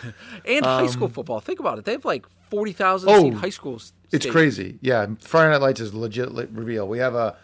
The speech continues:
Speaker 2: our consulting team at F-, F S M works with Steward Healthcare, and one of their biggest activations is at that stadium. That's the actual Friday Night Lights, that whole movie and all that. Not
Speaker 1: That's
Speaker 2: the movie.
Speaker 1: incredible.
Speaker 2: So they, like, have to go down there, and they said it's, it's,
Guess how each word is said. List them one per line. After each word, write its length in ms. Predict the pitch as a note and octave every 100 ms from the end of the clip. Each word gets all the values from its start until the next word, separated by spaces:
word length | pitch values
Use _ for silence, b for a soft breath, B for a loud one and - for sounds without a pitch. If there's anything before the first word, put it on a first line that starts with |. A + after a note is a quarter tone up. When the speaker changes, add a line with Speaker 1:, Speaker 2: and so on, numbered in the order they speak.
| b
Speaker 2:
our 120 | - C3
consulting 440 | B2+ - D#3 C#3
team 200 | A#2+ A#2
at 80 | A#2
F-, 220 | B2 -
F 160 | - A#2+
S 180 | B2+ -
M 180 | C3+ A#2+
works 240 | A2 A2+
with 120 | A#2+ G#2+
Steward 260 | - B2
Healthcare, 560 | A2 B2 - A2 G2+ F#2 b b _ -
and 100 | A2
one 80 |
of 60 | C3+
their 100 | B2+
biggest 360 | G#2+ C3 A#2+ A2+
activations 600 | A#2 A2+ A#2+ A#2 A#2+ G2+
is 140 | G#2
at 300 | A2 A2 - b b b _
that 180 | B2+ A#2+
stadium. 460 | - B2 A#2+ C3
That's 200 | A#2+ G#2+ -
the 140 | A#2+
actual 320 | G#2+ - A#2
Friday 280 | G#2+ A#2 A2
Night 160 | G#2+ A2
Lights, 280 | G#2 A2 -
that 120 | G#2+
whole 160 | A2
movie 380 | G#2+ A2 A2+ A#2
and 100 | A2
all 100 | G#2
that. 120 | G#2 A2
Not 80 | A2 F#2+
Speaker 1:
That's 80 | G2+
Speaker 2:
the 40 |
movie. 80 | G#2
Speaker 1:
incredible. 420 | - A2+ G#2+ - b b b
Speaker 2:
So 440 | - D3+ C3 B2+ - _ -
they, 120 | C3+
like, 180 | C3+ A2+
have 200 | B2+ E3
to 80 | C3
go 80 |
down 220 | C3+ C3+ D3+
there, 180 | A#2+
and 80 | A2+
they 80 | A2+
said 220 | G#2+ A#2+
it's, 180 | A2 -
it's, 420 | C3+ A#2+ - -